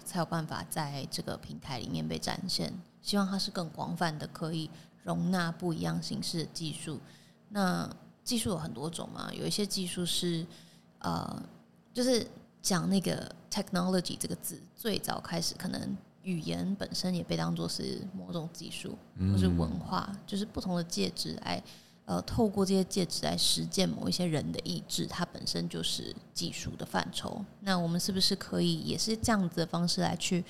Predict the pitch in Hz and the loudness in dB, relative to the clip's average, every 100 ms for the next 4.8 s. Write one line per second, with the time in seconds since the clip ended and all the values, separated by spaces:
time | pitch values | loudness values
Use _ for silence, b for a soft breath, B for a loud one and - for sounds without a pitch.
0 | B - - 190 165 170 165 175 - 175 | B -10 -4 -2 0 0 -2 -2 -2 -2
1 | 185 180 190 - 160 165 - 170 - B | 0 2 0 -2 -2 4 4 4 -4 B
2 | B - - - 82 - - - 170 185 | B -20 -4 0 0 -4 -12 -12 -8 0
3 | 185 175 170 175 175 - 180 175 170 170 | 2 2 0 0 0 -2 -2 -2 0 0
4 | - 165 165 170 165 - - - | 0 0 0 -2 -4 -6 -6 -6